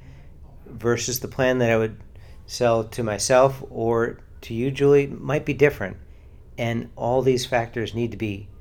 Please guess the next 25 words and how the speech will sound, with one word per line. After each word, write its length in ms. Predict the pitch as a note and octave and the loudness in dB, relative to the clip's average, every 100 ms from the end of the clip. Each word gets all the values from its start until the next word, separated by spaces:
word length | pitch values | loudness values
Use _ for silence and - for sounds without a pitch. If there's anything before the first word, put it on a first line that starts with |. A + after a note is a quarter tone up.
| - - - | -20 -20 -18
thought 280 | - D#3+ G3 | -4 -4 -2
about 400 | C#3 F#2 F2+ - - - - | -4 -4 -4 -8 -16 -20 -10
to 100 | B2+ | -6
get 140 | A2+ A2+ | -4 -4
the 100 | G#2 | -2
right 260 | G#2 B2+ | -2 -2
plan 300 | - G#2 G2 | -6 -8 -8
for 140 | - A2 | -8 -8
you. 240 | F#2+ F2 - - - - - - - | -6 -10 -14 -18 -18 -20 -20 -20 -8
I 100 | B2+ | -6
think 280 | C3+ C#3+ - | -2 -4 -2
the 80 | B2+ | -4
big 320 | - C#3+ C#3+ | 4 2 2
thing 520 | - C3 B2 B2 B2+ - | -2 -2 0 -2 -6 -16
here 560 | - A2+ A2 G2+ G2 | -14 -8 -4 -4 -6
is 480 | G#2+ G#2+ G#2 G#2 - - - - - - | -8 -6 -6 -6 -10 -12 -20 -20 -10 -2
everybody's 580 | C3+ F#3+ D#3 C#3 C3 C3 | 2 4 6 6 4 2
concerns 720 | B2+ A#2+ - A2+ A2 A2+ A2+ | -6 -6 -4 -2 0 -2 -6
about 340 | G2+ G#2 G2+ | -4 -4 -4
travel 600 | - A#2 A2 G#2 A2 A2 G#2+ | -4 0 0 0 0 -2 -4
and, 420 | F#2+ F#2 F#2 F#2 F#2+ | -8 -6 -6 -8 -8
and 220 | G2 F#2+ | -12 -8
travel 380 | - A#2 A#2 G#2+ | 0 0 2 0
risks 460 | G#2+ G#2 - - A#2 | -2 -4 -8 -10 -6
are, 280 | G#2 - | -4 -4